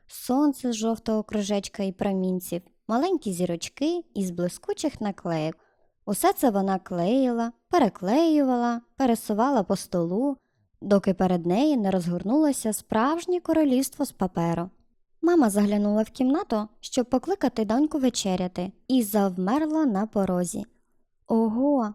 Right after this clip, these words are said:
Полінко, та це ж цілий світ на твоєму столі.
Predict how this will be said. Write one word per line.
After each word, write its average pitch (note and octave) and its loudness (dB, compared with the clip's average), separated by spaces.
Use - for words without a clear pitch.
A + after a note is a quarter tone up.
Полінко, A#3 2
та A3+ 2
це A#3 0
ж A3 -8
цілий C#4+ 0
світ C#4 -2
на G#3+ 0
твоєму G#3 0
столі. B3 0